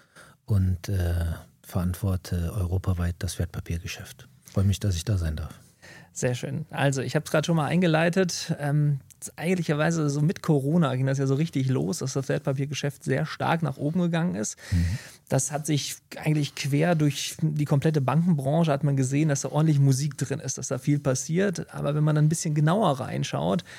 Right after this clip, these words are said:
Speaker 2: war schon recht klar zu sehen, dass das Wachstum sehr unterschiedlich verteilt ist, ne? Also, dass wir schon gesehen haben, ja,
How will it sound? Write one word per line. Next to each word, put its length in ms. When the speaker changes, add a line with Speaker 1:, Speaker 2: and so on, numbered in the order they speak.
Speaker 2:
war 160
schon 180
recht 240
klar 340
zu 160
sehen, 360
dass 200
das 360
Wachstum 400
sehr 180
unterschiedlich 540
verteilt 460
ist, 120
ne? 140
Also, 120
dass 140
wir 140
schon 280
gesehen 340
haben, 180
ja, 420